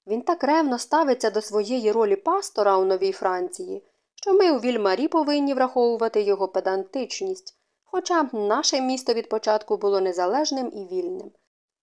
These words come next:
Лише панове із Сан-Сюльпіс, власники острова Монреаль, мають юридичні права духовних осіб.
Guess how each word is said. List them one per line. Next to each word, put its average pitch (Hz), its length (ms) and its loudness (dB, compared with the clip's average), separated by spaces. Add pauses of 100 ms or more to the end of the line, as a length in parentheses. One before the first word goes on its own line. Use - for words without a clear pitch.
(160)
Лише 277 320 2
панове 320 600 2
із 240 140 -2
Сан-Сюльпіс, 254 1160 0
власники 226 560 2
острова 226 460 2
Монреаль, 247 560 2 (380)
мають 370 400 4
юридичні 311 520 2
права 208 400 4
духовних 196 540 0
осіб. 202 420 -4